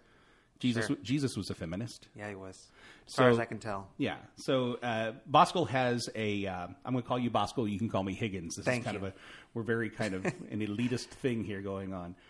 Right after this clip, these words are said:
Speaker 2: I was Boskel all through my, uh, all through my childhood.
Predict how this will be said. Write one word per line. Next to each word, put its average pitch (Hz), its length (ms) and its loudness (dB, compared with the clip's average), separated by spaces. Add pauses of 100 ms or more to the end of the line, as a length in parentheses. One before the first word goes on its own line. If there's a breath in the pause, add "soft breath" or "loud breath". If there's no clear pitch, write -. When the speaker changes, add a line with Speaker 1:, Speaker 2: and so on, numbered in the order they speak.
Speaker 2:
I 143 80 4
was 135 160 2
Boskel 110 640 -2
all 110 200 -6
through 101 520 -10 (300)
my, 101 400 -8
uh, 95 220 -8 (540 soft breath)
all 104 100 -6
through 107 160 -10
my 98 100 -6
childhood. 92 600 -6